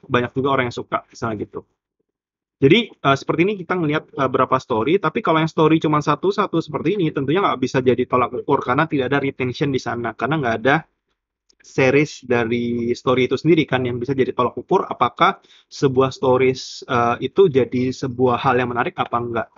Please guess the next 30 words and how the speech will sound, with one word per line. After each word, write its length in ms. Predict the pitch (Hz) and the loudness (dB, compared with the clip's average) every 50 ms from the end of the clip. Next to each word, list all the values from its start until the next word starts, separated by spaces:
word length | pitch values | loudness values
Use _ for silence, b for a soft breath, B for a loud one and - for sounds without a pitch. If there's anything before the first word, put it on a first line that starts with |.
| b b b b b _ | b b b b b _
Jadi 240 | - 135 170 226 202 | 4 4 6 6 4
in 80 | 175 165 | 4 4
the 80 | 151 | 4
process, 560 | - 208 247 294 269 - 131 107 117 135 - | 4 2 2 2 0 -2 -6 -6 -6 -6 -8
sekali 160 | - 151 135 131 123 | -6 -4 -2 -2 -2
lagi, 200 | 107 101 - 139 180 | -2 -4 -4 -4 -4
Anda 160 | 151 139 170 | -2 -2 -4
perlu 240 | 185 - 160 151 143 | -4 -2 -2 -2 -2
sadar 400 | 151 120 104 107 104 110 139 147 | -2 -6 -6 -6 -6 -6 -6 -4
bahwa 480 | 147 135 123 123 123 120 123 120 120 120 | -2 -2 -2 0 0 0 0 0 0 0
yang 160 | 120 123 120 | -2 -2 -4
namanya 400 | 120 120 120 120 123 120 120 120 | -4 -4 -4 -2 -2 -4 -4 -4
Instagram 560 | 131 123 - - 127 120 - - 127 117 113 | -6 -8 -6 -4 -6 -6 -4 -4 -6 -6 -6
Story 480 | - - - 110 123 160 190 165 139 135 | -6 -4 -2 0 2 2 2 2 0 2
itu 160 | - - - | 2 2 2
ada 160 | 127 120 127 | 2 0 -2
beberapa 640 | 113 123 117 - 120 123 - - - 117 117 117 123 | -2 -2 -2 0 0 0 0 0 0 -2 -2 -2 -2
indikator 480 | 127 120 123 - 120 113 - 147 156 | -2 -2 -2 -2 -2 -2 -2 -2 -2
yang 80 | 139 113 | -2 -4
bisa 80 | - 127 | -4 -4
Anda 160 | 120 113 - | -4 -4 -2
pakai, 320 | - 107 - - 160 160 | -4 -4 -2 -2 -2 -2
nggak 160 | 143 127 123 120 135 | 0 -2 -2 0 0
cuman 160 | 131 143 156 | 0 2 2
sekedar 320 | 160 - - 135 123 123 127 | 0 -2 -4 -4 -2 -2 -2
metrik 400 | 123 123 120 - 143 131 - - | -2 -2 -2 -2 -2 -4 -2 -2
yang 160 | 123 123 120 | -2 0 0
langsung 400 | 120 117 - 135 123 123 - - | -2 -2 -2 -4 -4 -4 -6 -2
pada 240 | - 127 123 120 110 - | 0 0 0 0 -4 -4
insight 400 | - 135 123 - - 135 120 - | -6 -6 -6 -4 -2 -2 -2 -2